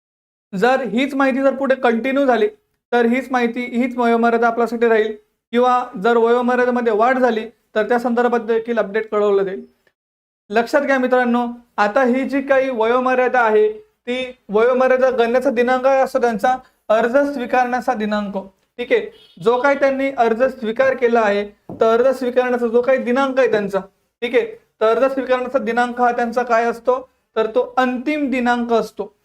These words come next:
म्हणजे समजा आता अर्ज ज्या दिवशी आपण, अ, स्वीकारलाय, म्हणजे ज्यांना आपण, ज्या दिवशी आपण अपडेट दिली, ज्या दिवशी आपण तो अर्ज भरलाय, त्यावेळेस जो काही दिनांक असेल,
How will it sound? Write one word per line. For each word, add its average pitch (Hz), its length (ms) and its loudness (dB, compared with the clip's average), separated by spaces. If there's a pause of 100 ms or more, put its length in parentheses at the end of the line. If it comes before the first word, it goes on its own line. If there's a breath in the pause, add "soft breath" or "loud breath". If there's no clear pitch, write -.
(200)
म्हणजे 214 160 -2
समजा 240 260 0
आता 277 440 0 (280)
अर्ज 233 260 2
ज्या 262 260 2
दिवशी 254 240 -2
आपण, 254 380 0 (420)
अ, 220 120 -2
स्वीकारलाय, 247 600 0 (100)
म्हणजे 208 220 -2
ज्यांना 233 180 2
आपण, 233 300 -2
ज्या 240 140 0
दिवशी 240 220 -2
आपण 233 240 -2
अपडेट 226 340 -6
दिली, 220 220 -4 (460)
ज्या 208 120 0
दिवशी 233 240 2
आपण 240 320 0
तो 247 60 2
अर्ज 233 240 2
भरलाय, 240 460 0 (400 soft breath)
त्यावेळेस 269 540 2
जो 233 320 0
काही 262 220 2
दिनांक 240 440 -2
असेल, 233 400 2